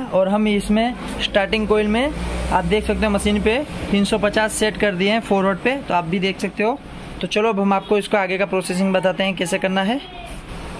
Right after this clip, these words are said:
तो फ्रेंड्स, देख सकते हो हम ये डाई में थोड़ा सा ऐसे सेट कर लेंगे। हमको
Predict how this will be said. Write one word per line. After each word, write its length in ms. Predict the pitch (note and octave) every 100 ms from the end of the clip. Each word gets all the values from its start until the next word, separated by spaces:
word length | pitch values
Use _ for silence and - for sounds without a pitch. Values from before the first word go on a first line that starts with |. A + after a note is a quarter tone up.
| - - -
तो 80 | G3+
फ्रेंड्स, 300 | F#3 A#3+ G#3+
देख 200 | F#3+ G#3+
सकते 300 | - A3 -
हो 60 | A3
हम 280 | A3 A3 A3+
ये 100 | G#3+
डाई 220 | G3 G3+
में 140 | A3 A3+
थोड़ा 240 | G#3+ G#3+
सा 120 | G#3+
ऐसे 160 | G#3 G#3+
सेट 200 | G3+ G3+
कर 120 | -
लेंगे। 240 | G3+ G#3+ A3+
हमको 180 | G#3+